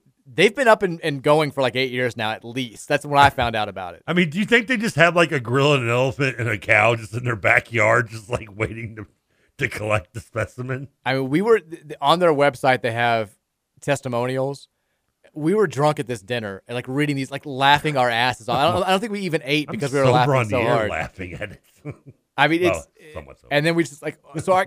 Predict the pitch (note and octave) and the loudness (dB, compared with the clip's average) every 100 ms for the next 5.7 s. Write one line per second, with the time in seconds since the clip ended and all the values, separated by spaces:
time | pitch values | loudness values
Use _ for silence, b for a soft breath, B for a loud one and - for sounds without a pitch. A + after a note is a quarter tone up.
0 | C#3+ F#3 - F3 F3+ - E3+ F#3+ F#3+ D#3 | 2 0 0 0 0 4 4 4 0 -2
1 | D3 - C#3+ C#3 C#3 C3 B2 G2+ B2 A2+ | -2 -2 -4 -4 -6 -4 -4 -2 -4 -4
2 | G2 - _ _ B2+ A#2+ C#3 C3 A#2 F#2 | -8 -16 _ _ -6 -4 -6 -6 -6 -8
3 | F2+ _ _ _ _ C3+ C3+ C3 - D3 | -14 _ _ _ _ -4 -2 -4 -4 -2
4 | D3+ - D3+ D#3+ F#3 E3+ - D3+ C#3 C3 | -2 0 4 6 6 2 -2 0 0 0
5 | B2+ B2 A#2 A2+ A#2 A2+ | 0 -2 -2 -4 -4 -6